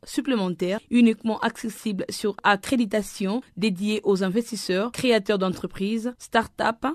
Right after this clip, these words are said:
et dirigeants. D'après le directeur général de la maison de chefs d'entreprise, Yolande Cannon, elle s'est félicitée de la réussite des deux premières éditions. Elle indique que cette année, il s'agit de mieux accompagner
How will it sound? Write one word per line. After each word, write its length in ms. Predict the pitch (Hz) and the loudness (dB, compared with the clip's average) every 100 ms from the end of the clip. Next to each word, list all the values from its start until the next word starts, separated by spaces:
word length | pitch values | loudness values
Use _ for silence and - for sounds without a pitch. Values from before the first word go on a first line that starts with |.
| - | 0
et 160 | 220 196 | 2 2
dirigeants. 500 | 214 240 208 175 156 - | 0 0 0 -4 -8 -8
D'après 260 | - - 311 | -2 0 2
le 100 | 302 | 0
directeur 360 | 240 233 247 233 | 2 0 2 2
général 520 | 220 208 202 208 180 | 2 0 0 -2 0
de 80 | 190 | 0
la 100 | 190 | 0
maison 320 | 196 185 196 | 0 -2 -2
de 80 | 190 | -2
chefs 340 | - 190 180 | 0 0 0
d'entreprise, 640 | 185 185 - - 220 226 247 - - | -4 -6 -8 -6 -4 -4 -6 -14 -6
Yolande 400 | 202 202 202 202 | 4 4 4 0
Cannon, 460 | 196 190 185 220 262 - - | 0 -2 0 2 0 -2 -2
elle 100 | 214 | 0
s'est 180 | - | 0
félicitée 640 | 214 294 277 240 196 190 214 | 0 2 0 -2 0 2 2
de 120 | 196 | 2
la 180 | 196 190 | 2 0
réussite 500 | 202 196 - 202 - - | 0 -2 -4 -6 -8 -6
des 100 | 190 | 0
deux 140 | 190 | 2
premières 480 | 214 - 196 196 196 - | 2 0 0 0 -2 -4
éditions. 480 | 226 202 190 - 139 - | -4 -4 -8 -14 -10 0
Elle 140 | 233 | 4
indique 340 | 240 240 233 - - | 6 6 4 -4 0
que 120 | 214 | 2
cette 200 | 254 220 | 2 0
année, 380 | 214 220 269 - | 2 2 0 0
il 100 | 226 | -4
s'agit 320 | 196 214 202 | 0 0 2
de 120 | 202 202 | 2 2
mieux 280 | 208 214 - | 2 0 0
accompagner 760 | 220 240 240 208 180 175 247 | -2 0 2 2 2 0 -2